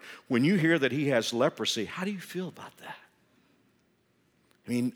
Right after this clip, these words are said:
a lot of Christians I know would say, "Bless God, that's the justice of God." But no. I mean, this little girl, even though, even though these people have changed her life, she still loves them. I mean, she goes to her boss and says, "I just wish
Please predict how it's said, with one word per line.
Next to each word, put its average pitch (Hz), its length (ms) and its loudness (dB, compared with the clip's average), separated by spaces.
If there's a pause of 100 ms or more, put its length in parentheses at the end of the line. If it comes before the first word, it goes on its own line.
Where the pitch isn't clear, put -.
a 107 60 0
lot 131 160 4
of 208 60 -2
Christians 127 360 0
I 147 100 2
know 131 200 4
would 120 120 0
say, 90 240 -6
"Bless 147 360 -2
God, 151 420 -2
that's 165 240 -2
the 196 140 -6
justice - 640 0
of - 200 -10
God." 82 460 8 (3000)
But 190 120 -2
no. 220 500 6 (1500)
I 208 60 6
mean, 220 200 8
this 214 200 4
little 220 140 4
girl, 220 420 6
even 220 240 8
though, 220 240 8 (380)
even 220 180 6
though 220 160 12
these 208 260 4
people 226 380 4
have 185 180 6
changed 226 440 6
her 208 160 6
life, 214 280 6
she - 220 6
still 240 460 4
loves 226 340 6
them. 165 180 4
I 165 40 6
mean, 185 160 6
she 196 160 2
goes 226 360 8
to 196 180 8
her 190 140 6
boss 208 440 8
and 196 120 0
says, 190 240 4
"I 185 80 8
just 220 320 0
wish 220 300 2